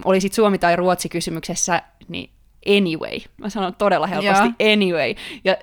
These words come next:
Speaker 1: se välillä särkee mua itse korvaan,
Speaker 2: Mm.
Speaker 1: mutta no,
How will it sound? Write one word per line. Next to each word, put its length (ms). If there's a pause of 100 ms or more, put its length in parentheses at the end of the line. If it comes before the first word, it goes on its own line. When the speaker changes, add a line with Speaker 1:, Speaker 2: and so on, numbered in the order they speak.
(120)
Speaker 1:
se 280
välillä 460
särkee 640
mua 160
itse 360
korvaan, 420
Speaker 2:
Mm. 60
Speaker 1:
mutta 360 (140)
no, 340